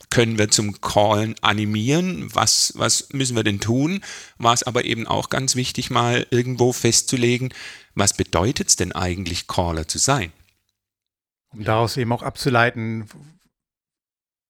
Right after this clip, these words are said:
Speaker 2: Punkte, mit denen man motivieren kann, ne? Und, und aber auch klare,
Speaker 1: Und, und
Speaker 2: klar, klaren Tee, wie nennt man das? Klare Kante sozusagen oder auch rein Wein, ja, rein Wein, <laughs> reiner Wein ist das,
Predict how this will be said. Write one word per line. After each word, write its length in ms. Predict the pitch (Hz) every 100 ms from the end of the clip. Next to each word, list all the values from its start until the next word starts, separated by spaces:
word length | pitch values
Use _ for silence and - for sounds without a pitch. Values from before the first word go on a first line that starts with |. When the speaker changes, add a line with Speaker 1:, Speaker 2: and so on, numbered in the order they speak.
| _ -
Speaker 2:
Punkte, 580 | 135 131 - 123 123 120
mit 180 | 117 -
denen 120 | 123
man 120 | 117
motivieren 420 | 117 120 110 120
kann, 320 | 113 135 104 98 _ 123
ne? 220 | 165 202
Und, 320 | - 131 -
und 160 | - 143
aber 220 | 127 131
auch 200 | 120 - - - - _ _ _ _ _ _ _
klare, 420 | - 127 123 131 -
Speaker 1:
Und, 140 | 123
und 140 | 139 156
Speaker 2:
klar, 0 |
klaren 500 | 151 - 139 135 139
Tee, 200 | 139 160 139 123
wie 60 |
nennt 160 | 139 170
man 100 | 151
das? 220 | 151 -
Klare 340 | - 135 131
Kante 300 | 127 139 135
sozusagen 400 | 127 120 139 127
oder 160 | 123 131
auch 160 | 123 139
rein 320 | 123 139 135
Wein, 180 | 151 147
ja, 100 | 139
rein 180 | 160
Wein, 260 | 156 151 139
<laughs> 40 | -
reiner 380 | 160 151 139 131
Wein 200 | 135 123
ist 200 | 123 120
das, 160 | -